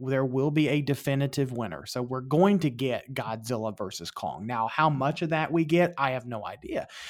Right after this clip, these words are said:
Will we get two battles with Godzilla versus Kong, and then at the end, it's gonna be a tag team match, or, uh, two-on-one, or, uh, two-on-one battle, bet-, or three-way brawl,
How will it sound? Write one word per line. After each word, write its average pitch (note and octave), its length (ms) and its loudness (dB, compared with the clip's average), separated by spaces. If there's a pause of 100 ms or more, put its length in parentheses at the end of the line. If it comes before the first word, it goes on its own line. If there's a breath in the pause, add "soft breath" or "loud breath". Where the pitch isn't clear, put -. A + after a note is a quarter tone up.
(160 loud breath)
Will E3+ 200 10
we D#3 120 10
get C#3+ 440 6
two F#3+ 180 4
battles D#3 480 4
with C#3 120 0
Godzilla C#3 440 2
versus C3+ 320 0
Kong, F3+ 420 6
and C#3+ 80 2
then C#3 120 4
at C3 100 0
the C#3+ 240 2
end, D3 260 4
it's C3+ 140 0
gonna C3 180 0
be B2+ 120 2
a B2 40 0
tag D3 300 -2
team C#3+ 220 0
match, C3 480 -2 (100)
or, D3+ 220 4
uh, B2+ 340 2
two-on-one, D3 920 4
or, B2+ 220 0 (580 soft breath)
uh, B2 160 2
two-on-one D#3+ 580 6
battle, C#3+ 380 4
bet-, C#3+ 220 -2
or C#3 140 0
three-way E3 420 6
brawl, C#3 580 8